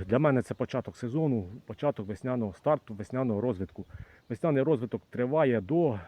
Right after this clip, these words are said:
до роїння, скажімо так, до роїння, але ми сьогодні будемо говорити саме про період заміни бджоли, тобто двадцять один день. Чому саме двадцять один день? Кому цікаво, дивимось, не перека-, не перемикаємо, далі ви все зрозумієте.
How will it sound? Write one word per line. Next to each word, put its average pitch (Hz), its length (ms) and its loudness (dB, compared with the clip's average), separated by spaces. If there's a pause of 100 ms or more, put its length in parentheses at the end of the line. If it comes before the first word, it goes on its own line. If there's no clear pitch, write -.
(880)
до 190 180 6
роїння, 117 440 6
скажімо 117 360 -2
так, 123 120 2
до 131 200 4
роїння, 143 440 4
але 139 260 4
ми 143 260 2
сьогодні 131 460 2
будемо 123 360 0
говорити 123 360 -2
саме 143 280 0
про 131 180 -2
період 127 460 2
заміни 131 460 2
бджоли, 107 340 0
тобто 151 280 -2
двадцять 120 380 -4
один 113 240 -2
день. 98 220 0 (220)
Чому 139 300 -4
саме 113 260 -2
двадцять 104 280 -4
один 110 240 -2
день? 147 220 4 (1700)
Кому 151 180 2
цікаво, 143 400 6
дивимось, 127 440 4
не 139 140 4
перека-, 123 460 4
не 135 180 6
перемикаємо, 131 760 6
далі 139 220 6
ви 113 100 4
все 143 180 0
зрозумієте. 107 640 4